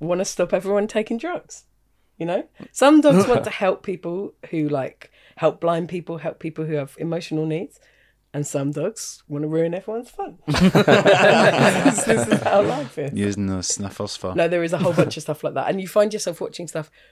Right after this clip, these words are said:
Speaker 1: This is the problem too, is, like, there's nowhere, like, super safe anymore. Insofar as, like, when I was little,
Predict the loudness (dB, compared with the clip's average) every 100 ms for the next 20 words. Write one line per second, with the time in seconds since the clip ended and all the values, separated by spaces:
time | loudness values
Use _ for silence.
0 | -12 -10 -10 -10 -10 -8 -6 -4 -6 -6
1 | -10 -12 -20 _ _ -8 -6 -4 -4 -4
2 | -4 -8 -8 -8 -8 -16 -14 -10 -10 -10
3 | _ _ _ -10 -6 -4 -2 -2 -4 -6
4 | _ _ _ -10 -8 -4 2 2 2 -2
5 | -4 -6 -4 -2 -2 -2 -6 -8 -8 -8
6 | -8 -8 -8 -10 -14